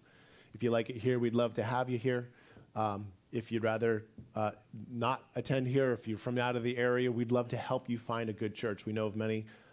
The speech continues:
uh, good churches in the area and some on the, you know, in other areas of the world. So we'd love to help you find an, a good church if that's you. And, uh, so fill that out. Thank you for coming today. Hey, we've got a healing service this Wednesday night. We've been talking about healing.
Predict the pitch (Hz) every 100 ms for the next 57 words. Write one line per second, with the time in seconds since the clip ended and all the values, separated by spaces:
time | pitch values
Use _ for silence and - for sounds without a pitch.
0 | - - 98 123 113 123 117 120 113 110
1 | 110 113 117 117 104 107 117 113 110 104
2 | 104 98 98 - - 117 110 123 117 110
3 | 113 117 - _ - - _ _ _ _
4 | 127 120 123 110 117 110 113 117 110 -
5 | 107 110 110 113 113 107 110 113 - 113
6 | 113 113 - 104 101 113 107 127 143 104
7 | 98 113 107 135 156 - - - - -
8 | 120 110 107 107 - 117 - 127 120 120
9 | 117 139 - _ _ - - 143 147 143
10 | 143 139 139 139 139 143 135 135 131 -
11 | - _ _ - 143 143 139 139 123 -
12 | 151 156 151 - 147 123 120 - 127 120
13 | 131 131 127 123 110 120 120 117 123 123
14 | 131 123 120 113 131 127 127